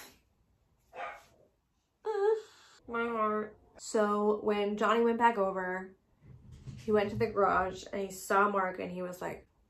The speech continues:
and then Mark hit him over the head with a pipe. And Johnny was fighting back, but ultimately Mark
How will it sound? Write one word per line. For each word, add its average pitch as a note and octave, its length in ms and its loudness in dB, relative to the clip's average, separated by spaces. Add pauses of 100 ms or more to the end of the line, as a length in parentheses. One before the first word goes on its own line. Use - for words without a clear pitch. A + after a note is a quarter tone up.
(1400)
and G3+ 200 0
then G3 440 0
Mark G3 300 -2
hit G#3+ 180 -4
him G#3+ 100 4
over G#3 140 2
the G3 80 0
head F3+ 380 -4 (540)
with F#3+ 460 0 (960)
a - 80 -6
pipe. - 500 -6 (140)
And G3 920 -2 (4000)
Johnny G#3+ 360 4
was G#3+ 220 2
fighting G#3+ 480 0
back, G3+ 480 4
but F#3 480 6
ultimately G3 960 -2 (260)
Mark - 380 -2